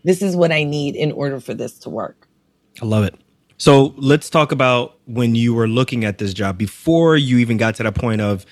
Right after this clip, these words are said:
Speaker 2: twenty-four hours versus twelve hours. I remember you negotiated on your own.
Speaker 1: Mm-hmm.
Speaker 2: But at this point, we had already used a lawyer to negotiate on our behalf.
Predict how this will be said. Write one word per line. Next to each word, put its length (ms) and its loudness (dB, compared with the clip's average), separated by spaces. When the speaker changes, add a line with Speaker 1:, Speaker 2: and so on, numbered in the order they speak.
Speaker 2:
twenty-four 360 -2
hours 280 0
versus 280 -6
twelve 280 -4
hours. 240 -4
I 60 -4
remember 280 0
you 260 -4
negotiated 800 -2
on 160 -4
your 240 -4
own. 320 -6
Speaker 1:
Mm-hmm. 240 2
Speaker 2:
But 140 4
at 260 0
this 160 0
point, 400 0
we 360 2
had 260 0
already 260 2
used 400 2
a 60 0
lawyer 360 0
to 140 -6
negotiate 460 -2
on 40 -4
our 60 -4
behalf. 340 -4